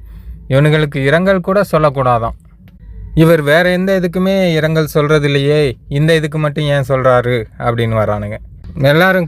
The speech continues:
கீழ்ப்பாக்கம் ஹாஸ்பிட்டல்ல இருந்தே வந்திருப்பானுங்களா என்னன்னு தெரியல. அது மட்டும் இல்லாம, இப்போ இன்னொரு விஷயம் சொல்லிட்டு இருக்காங்க.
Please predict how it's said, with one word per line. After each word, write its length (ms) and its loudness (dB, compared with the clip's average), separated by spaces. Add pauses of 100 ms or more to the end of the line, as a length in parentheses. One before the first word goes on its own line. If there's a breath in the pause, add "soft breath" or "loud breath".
கீழ்ப்பாக்கம் 680 2
ஹாஸ்பிட்டல்ல 460 -4
இருந்தே 260 -2
வந்திருப்பானுங்களா 760 0
என்னன்னு 300 -2 (100)
தெரியல. 220 -4 (1000 soft breath)
அது 220 0
மட்டும் 260 0
இல்லாம, 380 0
இப்போ 400 0
இன்னொரு 380 4
விஷயம் 320 2
சொல்லிட்டு 320 -2
இருக்காங்க. 440 -2